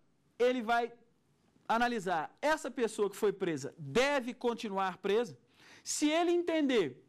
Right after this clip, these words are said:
que essa pessoa deve continuar presa, ele pode converter a prisão em flagrante em prisão preventiva. E aí é um ponto que nós vamos postergar um pouquinho.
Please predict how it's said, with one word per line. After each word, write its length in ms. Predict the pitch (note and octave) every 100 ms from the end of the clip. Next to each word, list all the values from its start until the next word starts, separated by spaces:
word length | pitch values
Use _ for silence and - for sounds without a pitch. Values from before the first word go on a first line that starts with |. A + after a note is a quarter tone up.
| -
que 80 | F#3
essa 140 | G3+
pessoa 300 | F#3+ F3+ G3
deve 240 | F3+ G#3
continuar 480 | G3 F#3+ E3+ F3+ D#3+
presa, 240 | F#3 A3+ G3+
ele 200 | F#3+ - _
pode 340 | A3+ B3+ B3 A#3+
converter 880 | - D4+ D4 D4+ C4+ - A#3 D3+ - _ -
a 100 | F3
prisão 280 | F#3 F#3 G3
em 40 |
flagrante 560 | G3 F3 D3+ F3 A3+ A3+
em 40 |
prisão 320 | G#3+ G#3 F3 F#3
preventiva. 600 | G3+ G#3 F#3+ - B2+ G#2+ _ _ _ _ - -
E 140 | E3+
aí 140 | F#3+
é 60 | A#3
um 60 | A#3+
ponto 280 | A#3 A#3
que 60 | A#3+
nós 180 | A3+ G#3+
vamos 180 | A#3 G#3+
postergar 540 | A3+ A3+ G#3+ G3 B3
um 60 | C4+
pouquinho. 460 | C#4 B3 F3 B2